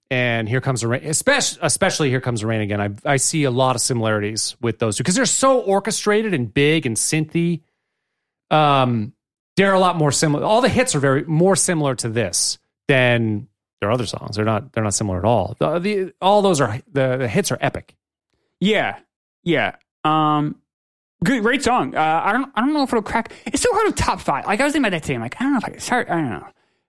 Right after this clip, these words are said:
Speaker 2: Like, top five for me, songs are hard for me because something like this, it's hard for me to even gauge it because I've just heard it so many
Speaker 1: Forever.
Speaker 2: times. Like a movie, yeah, I may have seen a movie I love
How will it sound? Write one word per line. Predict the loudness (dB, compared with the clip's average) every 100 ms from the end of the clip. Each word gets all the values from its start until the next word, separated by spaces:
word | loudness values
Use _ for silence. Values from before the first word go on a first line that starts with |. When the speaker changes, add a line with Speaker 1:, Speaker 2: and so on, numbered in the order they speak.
| -6
Speaker 2:
Like, | -2 -2
top | -2 -2
five | 0 0
for | 0
me, | -4 -4
songs | 0 0 2
are | 0
hard | 0 0 0
for |
me | -2
because | 0 0 0 0 -4 -20 -4
something | -2 2 2
like | 0 0
this, | -2 -2 -8 -10 _ _ _ -6
it's | -2
hard | 0 2
for |
me | 2
to | 2
even | 2 0 0
gauge | 0 0 0
it |
because | -4 -4
I've | -4 -2
just | -2
heard | -2 0 0
it | -2 -4
so | -2 0 0
many | 4 4
Speaker 1:
Forever. | 4 0
Speaker 2:
times. | -4 -4
Like | -2 -2 0
a |
movie, | 2 2 2 2 0
yeah, | -2 -2 0 0
I | 0
may | 0 0
have | 0
seen | -2
a |
movie | -2 0 2
I |
love | 2 2 2 -2